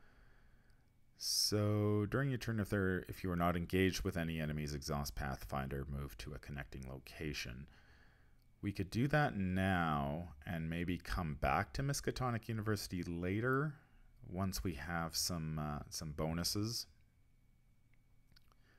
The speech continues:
Or what we do is we spend the turn here. Yeah, that might be better. Um,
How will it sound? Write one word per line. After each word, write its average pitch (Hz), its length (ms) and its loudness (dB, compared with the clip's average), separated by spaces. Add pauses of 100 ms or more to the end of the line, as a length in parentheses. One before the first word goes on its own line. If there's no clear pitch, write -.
(1300)
Or 113 260 6
what 135 200 8
we 110 120 4
do 92 420 6
is 87 220 0
we 87 140 2
spend 117 580 2
the 107 80 4
turn 85 420 -2
here. 73 800 0 (2000)
Yeah, 107 380 -4
that 123 180 -2
might 156 200 -2
be 101 100 -4 (100)
better. 76 520 -2 (500)
Um, 92 520 -4